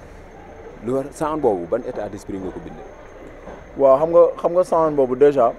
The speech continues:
Speaker 2: mu ko bindee benn figure de style boo xam ne nii, bon, doo koy gis,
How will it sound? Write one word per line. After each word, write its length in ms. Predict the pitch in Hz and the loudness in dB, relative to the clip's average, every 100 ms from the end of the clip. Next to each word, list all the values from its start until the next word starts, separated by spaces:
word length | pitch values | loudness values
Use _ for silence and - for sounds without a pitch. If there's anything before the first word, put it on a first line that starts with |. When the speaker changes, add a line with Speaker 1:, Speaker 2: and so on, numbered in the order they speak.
| - - - | -8 -20 -8
Speaker 2:
mu 120 | 147 | -2
ko 100 | 160 | 0
bindee 280 | 165 175 165 | 2 2 2
benn 240 | 160 170 | 2 -2
figure 280 | 160 165 170 | -4 -2 -2
de 80 | 147 | -2
style 220 | 160 170 | -4 -4
boo 180 | 143 147 | 4 4
xam 200 | 147 143 | 4 0
ne 80 | 139 | 0
nii, 200 | 123 117 - - - - - - | -2 -6 -10 -18 -20 -20 -18 -2
bon, 180 | 143 147 | 2 4
doo 140 | 160 | 6
koy 160 | 165 170 139 | 4 2 0
gis, 260 | 139 - | -6 -8